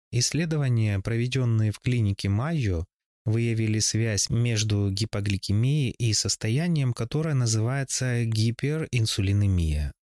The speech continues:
потенциально опасным для жизни сочетанием болезней. Гиперинсулинемия — это состояние, при котором в крови циркулирует слишком много инсулина,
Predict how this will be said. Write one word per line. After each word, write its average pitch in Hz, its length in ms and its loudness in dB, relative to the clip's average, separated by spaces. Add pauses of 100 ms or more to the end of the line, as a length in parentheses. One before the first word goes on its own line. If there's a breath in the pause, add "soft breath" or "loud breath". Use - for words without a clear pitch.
(200)
потенциально 101 920 0
опасным 95 640 0
для 87 200 0
жизни 110 420 0
сочетанием 92 760 0
болезней. 80 600 -2 (640)
Гиперинсулинемия — 123 1500 0
это 139 260 -2
состояние, 101 760 0
при 135 160 -4
котором 123 560 -2
в - 100 -6
крови 113 720 -2
циркулирует 107 720 0
слишком 98 400 0
много 92 320 2
инсулина, 85 720 0